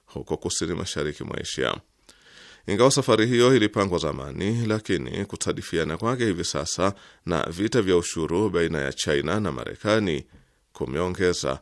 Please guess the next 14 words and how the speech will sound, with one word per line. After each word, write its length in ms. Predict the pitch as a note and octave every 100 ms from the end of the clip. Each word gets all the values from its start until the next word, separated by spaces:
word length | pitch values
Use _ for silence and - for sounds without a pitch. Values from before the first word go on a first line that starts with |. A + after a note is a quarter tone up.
| _ _ -
umuhimu 480 | F#2 E2 E2 G1+ -
wake. 360 | - - C2+ - _ _ _ _ _ _ _ _ _ _ _ _ _ _ -
Wimbi 380 | A#2 C#3+ B2+ A#2
la 240 | G#2+ G#2+
nchi 180 | B2 A2+
za 140 | G#2+
dunia 340 | G#2+ G#2 G#2+ A#2
kukabiliana 680 | G#2 A2 G#2+ F#2 G2+ A2 A2
na 120 | F#2+
vita 240 | G#2 G#2
vya 140 | E2+ F2+
ushuru 640 | F2+ - F2 D#2+ A2+ B2
vya 300 | G2 D#2 C2+
Trump 460 | - - A#1+ -